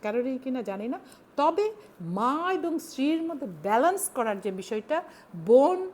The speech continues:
এবং স্ত্রীর মধ্যে ব্যালেন্স করার যে বিষয়টা, অধিকাংশ ক্ষেত্রে কিন্তু পরিবারে স্ত্রীর সঙ্গে ছোট বোন থাকে যদি বা বড় বোন থাকে, সেখানেও কিন্তু একটি সমস্যা,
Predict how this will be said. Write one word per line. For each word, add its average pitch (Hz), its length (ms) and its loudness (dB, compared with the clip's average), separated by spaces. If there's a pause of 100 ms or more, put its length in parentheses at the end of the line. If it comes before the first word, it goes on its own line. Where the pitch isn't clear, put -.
এবং 262 320 2
স্ত্রীর 277 360 -4
মধ্যে 269 320 -4
ব্যালেন্স 247 440 0
করার 262 220 -2
যে 226 80 -4
বিষয়টা, 220 300 -8
অধিকাংশ 277 380 -10
ক্ষেত্রে 254 320 -8
কিন্তু 269 300 -12 (400)
পরিবারে 240 460 2 (240)
স্ত্রীর 262 260 -2
সঙ্গে 254 340 -2 (220)
ছোট 226 200 -4
বোন 247 220 -2
থাকে 233 260 -8
যদি 226 260 -6
বা 214 140 -2
বড় 214 260 0
বোন 233 180 -2
থাকে, 226 240 -8
সেখানেও 330 360 -10
কিন্তু 269 200 -10
একটি - 160 -14
সমস্যা, 180 460 -12